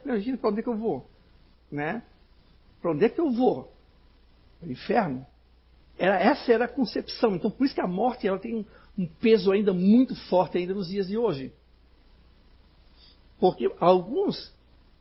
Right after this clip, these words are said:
a-, acreditam que não há nada, mas esses que acreditam que não há nada,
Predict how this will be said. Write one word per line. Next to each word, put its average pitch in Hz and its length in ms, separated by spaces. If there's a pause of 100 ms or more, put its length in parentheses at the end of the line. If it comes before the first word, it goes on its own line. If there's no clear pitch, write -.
(320)
a-, 180 240
acreditam 247 580
que 254 180
não 233 140
há 247 180
nada, 180 420
mas 165 240
esses - 360
que - 100
acreditam 202 420
que 208 100
não 185 140
há 180 120
nada, 156 640